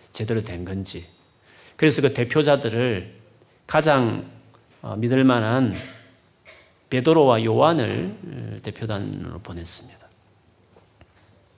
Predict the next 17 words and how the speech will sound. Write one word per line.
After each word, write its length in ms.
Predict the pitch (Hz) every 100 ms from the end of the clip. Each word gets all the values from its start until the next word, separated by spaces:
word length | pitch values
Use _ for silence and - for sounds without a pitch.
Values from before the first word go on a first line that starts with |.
| - - - - _ _ _ _ - -
그것을 380 | - 160 196 196
이렇게 760 | 208 247 190 156 127 113 95 - -
십사 360 | - - - 120
절에 160 | 113 110
말해요. 440 | 92 90 101 110
예루살렘에 520 | 117 143 - 170 151
있는 340 | 120 110 110 110
사도들이 720 | - 113 120 110 95 98 - -
사마리아도 1120 | - 127 131 143 147 131 110 113 135 160 - -
하나님의 440 | - 160 135 117
말씀을 520 | 101 95 92 - 113
받았다 520 | 113 113 104 - 101 95
함을 300 | 101 98 98
듣고 560 | 101 - - 85 87 110 _ _ _ _ _ _ _ _ _ _ _ _ - -
하나님의 380 | - 240 214 156
말씀을 400 | 90 - 95 90
받았다. 580 | - - _ - -